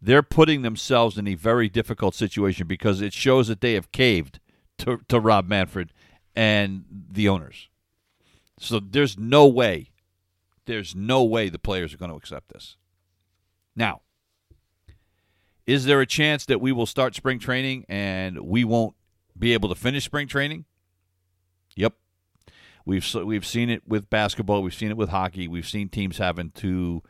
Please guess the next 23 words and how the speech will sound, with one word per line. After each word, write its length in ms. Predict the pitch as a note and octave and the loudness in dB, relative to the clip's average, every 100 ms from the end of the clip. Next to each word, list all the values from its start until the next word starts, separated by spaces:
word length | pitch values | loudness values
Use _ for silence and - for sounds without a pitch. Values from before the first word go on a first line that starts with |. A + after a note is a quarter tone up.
| _ _ _ _ _ _ | _ _ _ _ _ _
uh, 120 | - F#2+ | -6 -2
put 200 | - A2 | -2 -2
the 80 | |
brakes 280 | F2+ G2+ - | 2 0 2
on 140 | F2 D#2 | -6 -6
things. 380 | - G1+ - _ _ _ _ _ _ _ _ _ _ _ _ _ _ - | -12 -14 -20 _ _ _ _ _ _ _ _ _ _ _ _ _ _ -6
And 100 | G#2+ | -4
if 80 | F#2 | 2
you 180 | B2+ C#3+ | 4 6
have 180 | C3+ | 4
to 80 | - | 2
put 240 | - E3 - | 0 0 0
the 80 | |
brakes, 400 | G2+ C3 B2+ - | 0 4 4 2
you 80 | B2 | 0
know, 100 | G#2+ | 2
let's 220 | A2 C3+ | 2 2
say, 360 | - C#3+ C3 A#2+ - - - - | 2 4 4 2 -4 -20 -20 -6
you 80 | A2 | -2
know, 60 | |
middle 260 | F#2+ B2 C3+ | 0 2 2
of 80 | A2 | 4
March, 520 | C#3 A#2 - - - | 6 6 4 -4 -12